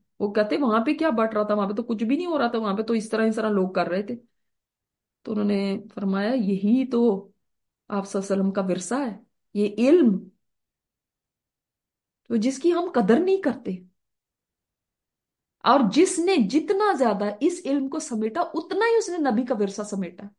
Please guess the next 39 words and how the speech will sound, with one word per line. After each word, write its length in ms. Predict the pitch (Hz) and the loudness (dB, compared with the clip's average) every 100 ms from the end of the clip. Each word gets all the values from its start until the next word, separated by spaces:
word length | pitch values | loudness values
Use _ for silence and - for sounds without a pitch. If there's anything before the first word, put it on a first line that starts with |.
| - | -6
अगर 280 | 202 220 247 | -2 0 2
आप 200 | 190 185 | 2 2
कोई 140 | 220 | 0
लिसनर 460 | 202 175 - 196 247 | 0 -2 -4 -4 -2
है, 240 | 220 - _ _ _ _ - | -6 -14 _ _ _ _ -2
थोड़ा, 220 | 214 214 220 202 | 2 4 2 0
थोड़ी 200 | 226 214 | -4 -2
देर 200 | 208 208 | 0 0
के 120 | 208 220 | 0 -2
लिए 100 | 214 | -2
आते 240 | 196 208 | -4 -6
हैं, 80 | 208 | -6
चले 120 | 202 | -6
जाते 220 | 196 196 | -8 -8
हैं, 60 | - | -8
आपने 240 | 302 427 | -6 -4
उतना 300 | 392 294 302 | -6 -6 -4
ही 80 | 392 | -4
समेटा। 460 | 381 240 208 214 - _ _ _ - | -4 -4 -4 -10 -20 _ _ _ -4
अगर 300 | 226 233 254 | 0 0 2
आप 180 | 254 277 | 2 0
इसमें 260 | 311 262 359 | -2 -2 0
मेहनत 440 | 262 233 262 - | 4 4 4 0
करने 260 | 359 240 240 | -2 -2 0
वाले 300 | 220 196 214 | -2 -2 -2
हैं, 80 | 370 | -4
इसके 260 | 359 311 | -4 -6
साथ 300 | 302 302 294 | -2 -2 0
आप 220 | 294 285 294 | 0 -2 -4
दिन 380 | 208 226 254 | -4 -2 -2
और 120 | 262 226 | -2 0
रात 280 | 202 202 | 0 0
अपने 220 | 233 226 226 | -2 -2 -2
लगाते, 420 | 202 202 208 277 | -2 -4 -4 -2
रातों 320 | 254 233 262 | -2 -2 -2
को 80 | 269 | -2
भी 100 | 254 | -4
पढ़ते 380 | 202 196 226 | -4 -4 -4
हैं, 100 | 240 | -6